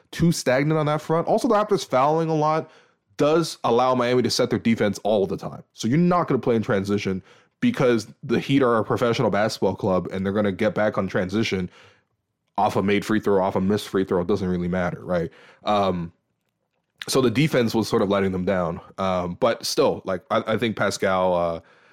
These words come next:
did a really great job adapting as the game went on, and the team did a great job adapting as the game went on. But there was other interesting elements, too, offensively. Start of the game, a lot of Fred. First off,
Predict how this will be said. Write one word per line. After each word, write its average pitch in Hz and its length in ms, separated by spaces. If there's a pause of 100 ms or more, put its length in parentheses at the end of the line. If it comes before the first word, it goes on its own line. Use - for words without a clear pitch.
(200)
did 143 120
a 131 40
really 127 320
great 113 220
job 98 420 (300)
adapting 110 580
as 98 140
the 101 80
game 110 240
went 139 160
on, 147 200
and 113 120
the 98 80
team 120 420
did 98 140
a - 20
great 90 220
job 85 220
adapting 95 420
as 85 120
the 87 100
game 95 160
went 95 120
on. 104 80
But 233 120
there 415 80
was 403 100
other 381 220
interesting 220 400
elements, 170 400
too, 180 200
offensively. 160 720 (460)
Start 247 300
of 339 40
the 247 60
game, 220 360 (120)
a - 40
lot 277 280
of - 80
Fred. 190 360
First 302 240
off, 127 300